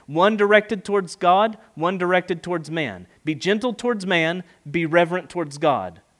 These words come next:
fearful of God. He's done this again and again. Honor the emperor, fear God, two seventeen. Slaves are to, with all fear of God,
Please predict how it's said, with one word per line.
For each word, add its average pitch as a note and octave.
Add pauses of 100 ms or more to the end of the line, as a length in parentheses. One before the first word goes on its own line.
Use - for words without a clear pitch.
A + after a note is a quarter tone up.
fearful F#3+
of D3+
God. G2 (320)
He's D#3
done G3+
this G3+
again F3+
and F#3
again. F#3+ (100)
Honor E3+
the G#3+
emperor, F3 (140)
fear F3
God, E3
two D3
seventeen. B2 (160)
Slaves F#3
are F#3
to, E3 (100)
with D#3
all G#3
fear A3
of F3
God, E3+